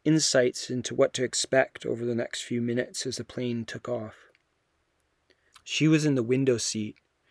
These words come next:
and she took out her cell phone and began filming some of the things she could see out her window. I've thought a lot about this, and it's made me realize how cynical I've become in all my years of travel.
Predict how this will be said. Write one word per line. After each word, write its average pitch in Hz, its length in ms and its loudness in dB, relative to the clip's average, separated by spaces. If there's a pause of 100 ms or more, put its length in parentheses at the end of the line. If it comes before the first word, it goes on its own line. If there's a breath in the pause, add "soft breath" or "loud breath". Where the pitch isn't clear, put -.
(480 soft breath)
and 123 100 -4
she - 100 0
took 180 240 2
out 160 140 10
her 131 100 6
cell 135 300 2
phone 120 340 -2
and 120 120 -4
began 127 340 0
filming 127 640 -2
some 123 200 -4
of 117 80 -2
the 110 60 -8
things 110 300 -6
she - 160 -4
could - 160 -10
see 117 280 -6
out 113 120 -10
her 113 80 -12
window. 110 440 -10 (1300)
I've 123 120 -10
thought 170 240 6
a 180 60 10
lot 151 200 8
about 131 300 0
this, - 460 -12 (840)
and 143 140 -2
it's - 240 -6
made 156 300 2
me 147 180 2
realize 131 560 0
how 143 180 -2
cynical 139 640 2
I've 113 220 -4
become 131 480 -6
in 123 100 -6
all 131 80 -4
my 117 140 -4
years 113 400 -6
of 123 120 -10
travel. 117 540 -8